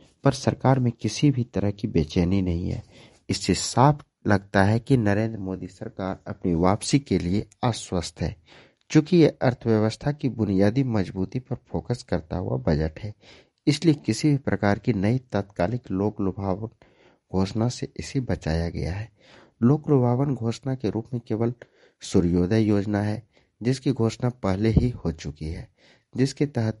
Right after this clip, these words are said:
देश के एक करोड़ घरों को तीन सौ यूनिट मुफ्त बिजली देने की योजना है।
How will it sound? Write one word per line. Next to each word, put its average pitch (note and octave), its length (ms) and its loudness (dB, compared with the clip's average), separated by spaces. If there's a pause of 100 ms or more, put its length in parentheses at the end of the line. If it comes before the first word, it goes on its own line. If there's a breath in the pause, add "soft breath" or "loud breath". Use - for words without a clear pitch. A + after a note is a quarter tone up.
देश B2+ 220 0
के - 140 -14 (140)
एक C#3+ 260 2
करोड़ A2 240 2
घरों A2 380 0
को G2+ 180 -2 (640 soft breath)
तीन D3+ 220 4
सौ - 200 -6
यूनिट G#2 480 -4
मुफ्त C3+ 360 -4
बिजली F#2 360 -2
देने F#2+ 300 -2
की A#2+ 180 -4
योजना E2+ 380 -2
है। F2 200 -8